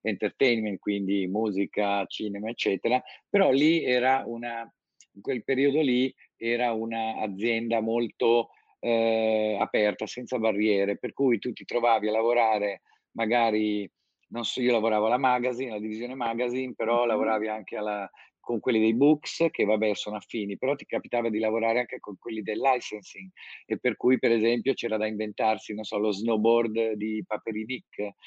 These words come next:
Speaker 1: piuttosto che, eh, il dentifricio,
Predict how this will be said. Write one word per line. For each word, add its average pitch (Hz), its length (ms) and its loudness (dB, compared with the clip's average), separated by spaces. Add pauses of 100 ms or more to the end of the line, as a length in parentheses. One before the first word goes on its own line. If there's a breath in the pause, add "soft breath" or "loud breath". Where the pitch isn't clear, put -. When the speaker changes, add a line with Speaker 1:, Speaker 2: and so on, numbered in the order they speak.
(200 loud breath)
Speaker 1:
piuttosto 113 540 -2
che, 113 420 4 (280 soft breath)
eh, 110 800 0
il 110 160 -2
dentifricio, 120 1120 2